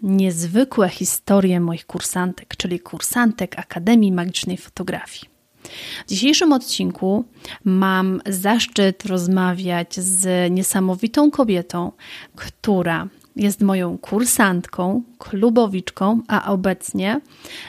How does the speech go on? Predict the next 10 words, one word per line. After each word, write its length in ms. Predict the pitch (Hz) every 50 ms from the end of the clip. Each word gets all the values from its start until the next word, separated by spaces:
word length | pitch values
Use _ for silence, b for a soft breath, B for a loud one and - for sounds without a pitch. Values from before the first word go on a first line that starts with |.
| B -
bierze 360 | 175 202 214 220 233 226 -
udział 300 | - 214 196 202 196 196
w 60 | -
programie 480 | - - 196 185 196 196 190 185 185 185
Masterka 680 | 175 180 180 - - - 202 190 202 - - 208 185
A 80 | - 185
M 220 | 185 180 175 170 170
F. 360 | 170 220 269 - - - - _ _ _ B B B B B B B B B B
Jest 420 | 185 180 190 185 - - _ -
mamą, 600 | 196 190 185 190 180 175 175 175 180 190 220 -